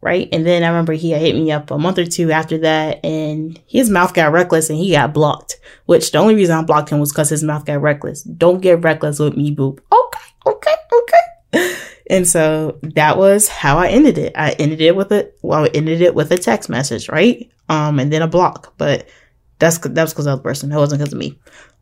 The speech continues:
Um, okay. And so that was that. Now, when I look back now, would I have ended it over a text message?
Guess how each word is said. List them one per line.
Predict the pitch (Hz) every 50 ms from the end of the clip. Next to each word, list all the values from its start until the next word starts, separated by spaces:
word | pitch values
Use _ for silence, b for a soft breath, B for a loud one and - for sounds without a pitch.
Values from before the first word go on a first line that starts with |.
| _ -
Um, | 185 185 175 165 160 156 151 156 - -
okay. | 220 - - - - _ - -
And | 160 156
so | 165 160 170
that | 185 175
was | 156 165
that. | 170 - 139 143 139 B B B B B
Now, | 160 160 165 170 175
when | 165 156
I | 160
look | 160 151 151
back | - 151 151 147 -
now, | - 165 170 190 226 262 277 277 B B B B B B - _ _ _ _ _ _ _ _ _ _ _ _ _ _ -
would | 170 165
I | 165
have | 170 170 160 156 160 - - -
ended | 165 180 185 190 196
it | 214 208 - -
over | 190 196 196 185
a | 175
text | 175 - - 170 165 170 -
message? | 226 226 240 - 311 302 302 302 - - -